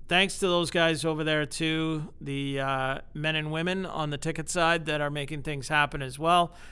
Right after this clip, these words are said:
Uh, this obviously hasn't been, uh, the most straightforward time for, uh, for them either over there. So like everybody else, we're getting by, we're doing our best,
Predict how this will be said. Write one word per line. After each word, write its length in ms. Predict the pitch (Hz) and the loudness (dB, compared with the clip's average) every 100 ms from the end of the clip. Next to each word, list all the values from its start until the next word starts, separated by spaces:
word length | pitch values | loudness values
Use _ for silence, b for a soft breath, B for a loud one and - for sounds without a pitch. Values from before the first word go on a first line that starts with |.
| B | B
Uh, 220 | - 143 139 | -6 -2 -2
this 200 | 143 - | -2 -2
obviously 460 | 143 147 131 151 | 0 -2 -2 -2
hasn't 380 | 135 143 135 156 | 0 0 -2 -4
been, 360 | 156 151 147 147 | -4 -4 -4 -4
uh, 280 | 143 139 127 B B B - | -2 -2 -6 B B B -10
the 60 | 147 | -4
most 200 | 143 - | -4 -2
straightforward 720 | 170 156 - 165 151 151 143 | 0 -2 -2 -2 0 0 -2
time 380 | 156 156 160 156 | 0 2 0 -2
for, 420 | 156 151 147 143 | -2 0 2 2
uh, 340 | 139 139 139 | 0 0 -2
for 180 | - 151 | -4 0
them 220 | 170 208 | 4 6
either 320 | 247 302 160 | 4 2 2
over 180 | 135 127 | 0 -2
there. 220 | 127 123 | -2 -4
So 380 | 120 - 143 139 | -4 -2 -2 0
like 240 | 135 143 147 | 0 -2 0
everybody 480 | 147 156 156 156 | -2 0 0 2
else, 440 | 165 196 202 - - B B B | 6 6 6 0 -4 B B B
we're 100 | - | -2
getting 260 | 156 233 220 | 6 6 10
by, 260 | 208 220 247 | 12 12 12
we're 120 | 208 | 8
doing 240 | 185 226 | 6 8
our 80 | 208 | 6
best, 520 | 180 190 233 - - | 8 8 8 4 -4